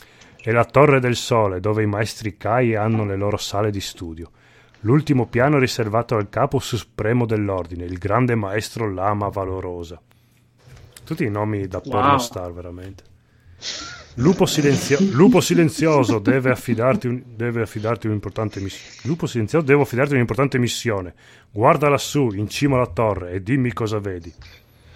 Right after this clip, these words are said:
Speaker 1: Malgrado l'innaturale oscurità e l'innumerevole quantità di cran che, di crem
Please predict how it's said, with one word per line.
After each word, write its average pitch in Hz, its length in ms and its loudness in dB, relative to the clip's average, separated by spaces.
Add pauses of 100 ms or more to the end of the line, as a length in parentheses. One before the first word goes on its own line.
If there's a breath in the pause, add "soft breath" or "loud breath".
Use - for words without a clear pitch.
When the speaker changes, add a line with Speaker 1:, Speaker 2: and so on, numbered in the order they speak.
(840 loud breath)
Speaker 1:
Malgrado 123 580 2
l'innaturale 131 580 2
oscurità 120 600 -2
e 117 320 -2
l'innumerevole 135 920 4
quantità 110 400 -4
di 113 240 -4
cran 135 600 2
che, 113 360 -6
di 107 140 -8
crem 120 500 2